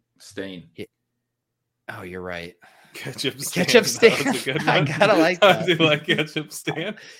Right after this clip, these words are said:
Speaker 2: Dude, I stand for that shit so hard.
Speaker 3: <laughs> Ketchup's under a bit of an attack right now. You know, it used to be kind of the top dog. No one used anything but ketchup, but now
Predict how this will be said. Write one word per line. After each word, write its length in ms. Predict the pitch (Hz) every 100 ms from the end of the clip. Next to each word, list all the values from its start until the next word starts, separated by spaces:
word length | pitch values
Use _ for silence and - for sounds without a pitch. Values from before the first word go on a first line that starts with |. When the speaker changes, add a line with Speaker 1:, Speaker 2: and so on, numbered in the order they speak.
| _ -
Speaker 2:
Dude, 200 | 139 123
I 80 | 123
stand 360 | 120 127 120 123
for 100 | 123
that 240 | 120 127
shit 440 | - 139 131 131
so 260 | - 120 120
hard. 340 | 127 117 117 - 156 -
Speaker 3:
<laughs> 640 | 196 160 196 170 185 165 - _ - _ -
Ketchup's 380 | 143 185 330 -
under 180 | 185 160
a 40 |
bit 140 | 147
of 100 | 143
an 80 | 139
attack 340 | 135 147 143 -
right 140 | 98
now. 140 | 101 98
You 120 | 98
know, 140 | 117
it 60 | 120
used 160 | 139
to 60 | -
be 100 | 123
kind 160 | 139 117
of 60 |
the 60 | 104
top 300 | - 120 -
dog. 300 | 117 117 123 _ _ _ - - _ -
No 140 | 113
one 220 | 120 120
used 200 | 117 113
anything 240 | 117 117 117
but 140 | 107
ketchup, 360 | - 113 135 127
but 80 | 113
now 340 | 117 120 123